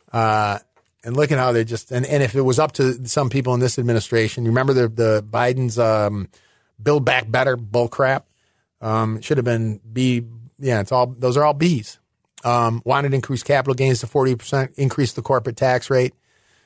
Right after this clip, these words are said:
uh, increase the highest marginal tax bracket. I mean, how stupid. And on top of that, you know, it's, the whole adage is when you tax something, you get less sum of it. That's the whole point. You know, they put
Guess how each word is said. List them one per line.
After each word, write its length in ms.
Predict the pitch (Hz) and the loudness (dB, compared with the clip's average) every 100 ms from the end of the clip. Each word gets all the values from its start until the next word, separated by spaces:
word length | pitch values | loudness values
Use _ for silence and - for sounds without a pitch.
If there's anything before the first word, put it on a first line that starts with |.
| _ - | _ -2
uh, 180 | 110 117 | -2 2
increase 360 | 135 151 139 | 0 2 0
the 60 | 127 | 0
highest 260 | 131 127 | 0 0
marginal 340 | 139 131 123 131 | 0 0 2 0
tax 320 | 120 135 127 | 2 0 0
bracket. 380 | - 131 120 135 | 0 0 0 0
I 20 | |
mean, 120 | 135 | 0
how 160 | 135 202 | 2 0
stupid. 600 | - - - 117 - 85 _ _ _ _ - | -2 -4 -2 -2 -4 -8 _ _ _ _ 0
And 100 | 185 | 2
on 140 | 202 | 2
top 280 | - 196 185 | 2 0 2
of 80 | 170 | 2
that, 160 | 151 | 2
you 100 | 165 | 2
know, 140 | 175 165 | 2 2
it's, 100 | 135 | 0
the 220 | - 147 | 0 2
whole 200 | 143 190 | 4 2
adage 420 | 151 160 190 135 | 4 4 6 4
is 140 | 131 120 | 2 4
when 120 | 131 | 4
you 100 | 151 | 2
tax 380 | - 147 190 - | 2 0 0 0
something, 360 | 143 120 143 | -2 2 2
you 80 | 139 | 4
get 140 | 147 | 4
less 240 | 135 127 127 | 2 0 0
sum 220 | 175 202 | 0 0
of 80 | 113 | 0
it. 80 | 101 | 0
That's 240 | 135 147 | -2 0
the 80 | 151 | 0
whole 100 | 143 | 0
point. 300 | - - 110 | 2 -2 -2
You 80 | 123 | -2
know, 80 | |
they 80 | 123 | -2
put 180 | - 151 | 0 -2